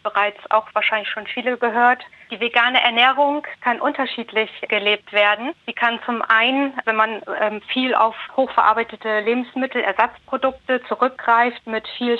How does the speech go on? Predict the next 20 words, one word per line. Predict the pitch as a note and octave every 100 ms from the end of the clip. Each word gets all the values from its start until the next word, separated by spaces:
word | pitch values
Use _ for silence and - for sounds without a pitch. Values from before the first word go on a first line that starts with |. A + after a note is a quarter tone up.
| -
Fett, | B3 A#3+ -
Salz | A3 A3 A3
und | G#3+
Zucker | - A3+ G#3+ G#3+ -
auch | G3 -
ungesund | - A3+ C4 C#4+ C#4
gelebt | D4 C4+ C#4 -
werden. | B3+ C4+ E4 -
Mein | G#3+ G#3+ A3
Ansatz | A#3 A#3 A#3+ A#3+ -
ist, | A#3+ - A#3+
ähm, | A3+ A3 A3 G#3+
die | A3
vollwertige | - C4 C#4 A#3 A3 A3+ G#3+ G#3
vegane | G3 G#3 G3+ G3+ G3
Ernährungsweise | G3+ G3 G3 G#3 - F#3+ G3 G#3+
mit | G3+ G3
weitgehend | G#3 A3+ - A3 G#3+ -
unverarbeiteten | B3+ A#3+ G3 F#3+ G3+ G3+ G3 G3
Lebensmitteln. | G3 G3 G3 G#3+ G3+ G#3+ C4